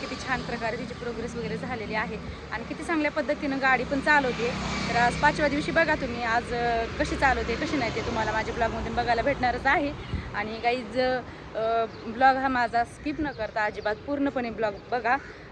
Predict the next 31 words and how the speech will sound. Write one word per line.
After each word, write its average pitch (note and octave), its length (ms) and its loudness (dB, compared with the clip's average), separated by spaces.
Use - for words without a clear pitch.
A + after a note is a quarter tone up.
आणि G#3 540 -6
चला D4+ 300 6
कंटिन्यू E4 340 4
करा. B3 320 2
तर F4 100 2
गाईज, C#4+ 260 4
बघू C#4 240 4
शकताय C4 400 0
तुम्ही A#3+ 320 0
नेत्रा A#3 280 0
किती B3+ 280 -2
छान E4+ 160 4
पद्धतीने B3+ 400 -2
गाडी A3+ 220 4
वगैरे G#3+ 240 -4
चालवत B3+ 400 2
आहे B3 320 4
आणि A3+ 160 2
कंट्रोल C#4 420 6
आहे. B3+ 360 6
जरी A#3+ 240 -2
तिला C#4+ 240 0
समोर C4+ 280 2
कोणी C4 220 2
आलं B3 280 6
तरी B3+ 120 0
पण C4 160 0
कंट्रोल C4+ 320 2
लगेच B3+ 280 0
करते C#4 260 0
गाडी. A3+ 260 4